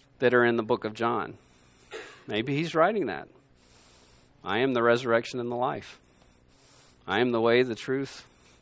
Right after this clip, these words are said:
Oh, brain walked away. "The way and the life." <laughs> "The way, the truth, and the life." You know, maybe he's writing that. But that's all speculation. We don't know what he wrote. But we do know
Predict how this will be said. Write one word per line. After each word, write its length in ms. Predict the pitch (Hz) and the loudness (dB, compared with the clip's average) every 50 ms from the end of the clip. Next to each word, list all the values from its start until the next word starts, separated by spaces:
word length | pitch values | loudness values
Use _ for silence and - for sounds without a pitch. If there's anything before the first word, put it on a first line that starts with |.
| _ _ _ _ _ _ _ _ _ _ _ _ _ - | _ _ _ _ _ _ _ _ _ _ _ _ _ -18
Oh, 140 | - - - - _ _ _ _ | -18 -18 -18 -20 _ _ _ _
brain 240 | 92 95 101 104 104 | -6 -6 -4 -6 -6
walked 220 | 98 95 - - | -8 -10 -12 -12
away. 240 | 98 95 98 98 - - _ _ _ _ _ _ _ - | -12 -12 -12 -14 -16 -18 _ _ _ _ _ _ _ -6
"The 100 | 117 110 | -2 0
way 220 | 113 117 117 113 - - - | 0 0 0 -2 -8 -14 -8
and 120 | 131 120 | -2 0
the 80 | 131 127 | 2 4
life." 520 | 123 135 139 120 107 98 - - - - _ - - | 8 8 8 8 6 4 0 -6 -18 -20 _ -18 -18
<laughs> 160 | - - - | -16 -6 -2
"The 100 | - 147 | -2 -2
way, 240 | 120 - - - 151 | -2 -2 -6 -10 -8
the 100 | 139 127 | -8 -8
truth, 360 | - - - 165 147 - - | -8 -6 -6 -6 -8 -10 -12
and 100 | 131 123 | -12 -10
the 40 | 123 | -8
life." 280 | 120 120 117 120 123 - - - - - - - - - - - - - - - _ _ _ | -6 -6 -6 -6 -8 -12 -18 -18 -18 -16 -16 -16 -16 -18 -18 -20 -20 -20 -20 -20 _ _ _
You 120 | - 180 185 | 10 12 12
know, 140 | 180 170 | 12 12
maybe 240 | 208 196 185 202 247 | 12 12 12 12 10
he's 120 | 226 170 190 | 10 10 10
writing 180 | 196 196 170 | 10 10 10
that. 160 | 160 131 - | 8 6 6
But 180 | 123 151 165 - - - - - _ _ _ _ | 6 4 2 2 0 -12 -20 -20 _ _ _ _
that's 240 | - 247 262 285 - | 10 10 10 12 12
all 120 | 320 294 - | 12 12 12
speculation. 760 | - - 277 247 - 240 226 226 226 214 226 - 92 - - | 10 8 6 8 8 8 10 10 10 10 8 4 -4 -2 4
We 120 | 175 294 | 6 10
don't 220 | 349 427 453 440 415 | 12 12 12 12 12
know 140 | 440 440 | 10 10
what 160 | 403 311 151 120 | 10 10 8 8
he 80 | 117 | 6
wrote. 380 | 113 135 180 180 104 87 - - - - - - - _ _ _ _ _ _ _ - - - - _ _ - | 8 10 10 10 10 8 2 -8 -16 -20 -20 -20 -20 _ _ _ _ _ _ _ -20 -20 -20 -20 _ _ 12
But 180 | 185 214 202 | 12 12 12
we 140 | 208 214 208 | 12 8 2
do 400 | 175 156 160 214 262 330 359 339 | 2 2 4 8 10 12 12 12
know 640 | 285 226 180 156 139 135 131 127 127 127 127 - | 12 12 12 12 12 12 12 12 10 8 4 2